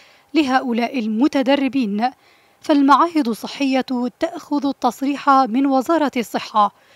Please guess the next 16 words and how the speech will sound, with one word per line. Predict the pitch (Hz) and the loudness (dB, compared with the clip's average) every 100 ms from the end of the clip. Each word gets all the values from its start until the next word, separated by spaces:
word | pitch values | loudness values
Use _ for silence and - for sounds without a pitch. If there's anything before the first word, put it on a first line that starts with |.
| _ _ - | _ _ -4
ومعاهد | 233 220 220 202 240 233 | -2 -2 0 2 2 0
الحاسب | 240 208 285 269 262 233 | -2 -2 -2 -2 -2 -2
الآلي | 220 240 220 285 262 269 247 | -2 -4 0 0 2 0 0
من | 240 277 | 0 0
مؤسسة | 247 262 220 - 302 285 254 | 0 -4 -6 -6 -2 -2 -4
التعليم | - 233 202 269 262 | -2 0 0 0 -2
الفني، | 214 262 214 277 220 226 220 _ _ _ _ _ | -4 -4 -2 -2 -2 -4 -4 _ _ _ _ _
وكذلك | 285 294 294 277 381 330 302 | 0 2 0 0 0 0 -2
معاهد | 254 220 214 254 240 254 | 0 4 4 2 -2 -4
تعليم | 247 202 196 254 254 | 0 0 0 -2 -2
اللغات | 220 226 214 269 - | -2 -2 -2 -2 -2
الإنجليزية | 240 247 254 233 226 208 254 254 240 - 233 220 - - | -6 -2 -4 -4 -4 -4 -4 -2 -4 -4 -4 -4 -8 -4
وغيرها. | 247 277 302 240 208 196 226 247 _ _ _ _ _ _ | 0 0 0 -4 -6 -8 -8 -10 _ _ _ _ _ _
ومن | 269 294 285 311 285 | 4 4 6 2 2
هنا | 339 330 311 | 2 2 2
نتساءل، | 294 294 262 - 302 220 | 0 -2 -4 -6 -8 -10